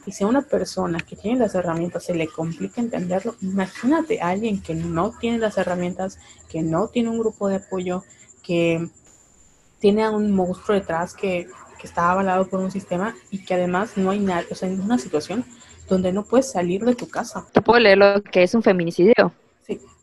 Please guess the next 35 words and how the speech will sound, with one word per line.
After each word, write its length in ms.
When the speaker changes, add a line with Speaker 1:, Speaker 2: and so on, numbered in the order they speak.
Speaker 1:
Yo 60
lo 60
voy 100
a 60
quitar 320
esto 200
porque 260
se 140
escuchó 360
mucho. 320
Ah. 260
Speaker 2:
Sí, 200
eso 220
es 260
dato 280
para 280
todas. 480
No 200
se 120
desgasten 600
cuando 320
un 120
güey 260
salga 440
en 80
los 140
comentarios 520
a 40
decir, 360
"Es 160
que 140
eso 180
no 80
es 140
feminicidio". 840